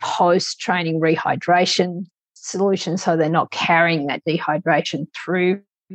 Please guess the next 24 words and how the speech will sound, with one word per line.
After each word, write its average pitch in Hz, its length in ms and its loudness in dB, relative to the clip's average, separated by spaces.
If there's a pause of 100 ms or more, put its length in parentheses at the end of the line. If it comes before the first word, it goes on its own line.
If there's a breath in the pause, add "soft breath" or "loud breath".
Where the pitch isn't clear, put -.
(160)
for - 80 -6
the 151 80 -2
whole - 300 -2
day? 185 640 2 (460 loud breath)
Like, 165 300 -2 (100)
that's 202 360 2
where 196 100 6
you 175 160 2
have 165 240 0
to - 80 -8
think 180 260 -4
about, 143 300 4
well, 170 140 4
what 180 240 4
is 170 180 2
the 165 100 -6
best 151 240 2
strategy 147 560 0
for - 180 -8
that 156 180 2
individual, 165 920 -2
and 185 140 2
understand 175 800 2
that - 140 -4